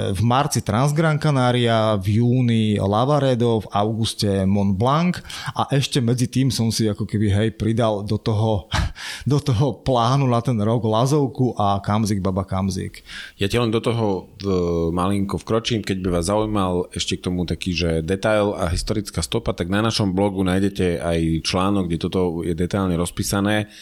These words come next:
Speaker 2: E, a článok sa volá ro-, dvetisícdvadsať, rok, na ktorý som čakal.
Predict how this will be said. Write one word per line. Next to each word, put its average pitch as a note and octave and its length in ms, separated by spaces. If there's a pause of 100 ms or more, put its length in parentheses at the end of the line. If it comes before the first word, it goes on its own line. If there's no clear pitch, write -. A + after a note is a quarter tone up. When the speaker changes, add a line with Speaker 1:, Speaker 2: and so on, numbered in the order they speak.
(440)
Speaker 2:
E, F#2+ 100 (380)
a - 160
článok G2 560
sa E2+ 160
volá A2 800 (640)
ro-, G2+ 560
dvetisícdvadsať, G#2 1120
rok, G#2+ 240
na G2 160
ktorý F#2+ 160
som F#2 160
čakal. D2 400